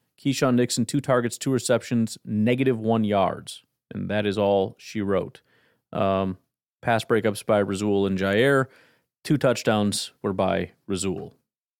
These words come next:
Looking at the offense, as I said, um, better than the defense. The only bad grade on the entire team was Tyler Davis, the guy that Aaron Rodgers just completely busted out and said, "I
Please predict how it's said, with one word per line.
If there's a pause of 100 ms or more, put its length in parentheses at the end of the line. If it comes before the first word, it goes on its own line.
(720)
Looking
at
the
offense,
as
I
said, (240)
um, (480)
better
than
the
defense.
The
only
bad
grade
on
the
entire
team
was
Tyler
Davis,
the
guy
that (800)
Aaron
Rodgers
just
completely
busted
out
and
said,
"I